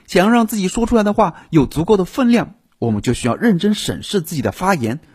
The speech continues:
做到有理有据。毕竟我们通常都喜欢跟那些理智的人沟通，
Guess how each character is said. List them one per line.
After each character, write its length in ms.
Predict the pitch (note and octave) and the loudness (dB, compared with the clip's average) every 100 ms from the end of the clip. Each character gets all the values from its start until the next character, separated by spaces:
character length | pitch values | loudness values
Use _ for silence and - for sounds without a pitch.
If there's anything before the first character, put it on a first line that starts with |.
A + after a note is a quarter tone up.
| _ | _
做 140 | D#3+ | -2
到 320 | B2+ G2 - E3+ | 0 0 -4 -6
有 240 | B2 B2+ | -2 2
理 260 | G3+ D3 A2+ | 2 0 -2
有 220 | - G#2+ - | -6 -6 -6
据。 280 | D3+ A2 - _ _ _ _ _ - | -6 -6 -8 _ _ _ _ _ -2
毕 140 | C3 | 0
竟 220 | B2+ G#2+ - - - | 0 -2 -6 -20 -4
我 80 | B2+ | 0
们 100 | A#2+ | 2
通 180 | D3 D3+ | 2 0
常 280 | A#2 A#2 | 0 0
都 120 | C3 D3+ | 0 0
喜 160 | - | -2
欢 260 | B2+ A#2 A#2 | -2 0 0
跟 120 | C3+ | 0
那 100 | B2 | 0
些 220 | B2+ B2 - - | 0 -2 -4 -4
理 220 | B2 G#2 | -4 -2
智 160 | G#3+ | -2
的 100 | F#3 | 0
人 160 | A#2 F#2+ | 0 0
沟 160 | G#2+ G#2 | 0 0
通， 300 | A2+ G#2 | -2 -4